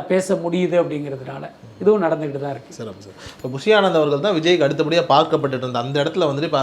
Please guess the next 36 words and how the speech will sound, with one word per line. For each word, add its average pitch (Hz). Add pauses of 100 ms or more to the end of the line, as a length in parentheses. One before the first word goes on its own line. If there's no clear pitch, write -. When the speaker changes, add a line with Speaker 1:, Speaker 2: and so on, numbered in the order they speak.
(140)
Speaker 2:
அதுக்கப்புறம் 131
ஆதவ 147
அர்ஜுனா 123
உள்ள 120
வர்றாரு. 120
அவருக்கும் 180
almost 160
பொதுச் 143
செயலாளருங்கிற 127
ஒரு 107
பதவி 113
தான். 147 (300)
துணை 196
பொதுச் 156
செயலாளர்னு 135
சொல்லிட்டு 123
வந்துட்டு 123
சி 135
டி 131
ஆர் 120
செல்வகுமார், 120 (360)
நிர்மல்குமார் 127
அவர்கள் 104
இருக்காங்க. 107 (560)
இது 190
புஷி 190
ஆனந்தை 170
எந்த 156
அளவுக்கு 147
கொண்டு 120
போயிருக்கும் 98
சார்? -
Speaker 1:
நிச்சயமாக 214 (220)
ஆதவ 214
அர்ஜுனா 202
அந்த 185